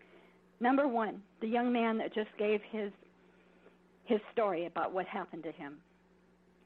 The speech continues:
There's something that is very familiar to that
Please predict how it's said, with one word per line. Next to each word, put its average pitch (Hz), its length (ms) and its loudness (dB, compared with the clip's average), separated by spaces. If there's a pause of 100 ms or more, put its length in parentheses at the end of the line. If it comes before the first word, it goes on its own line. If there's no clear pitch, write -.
(360)
There's 247 160 4 (100)
something 349 540 2
that 208 340 -2
is 202 180 -2
very 226 260 2
familiar 220 680 -2
to 175 200 -14
that 151 200 -6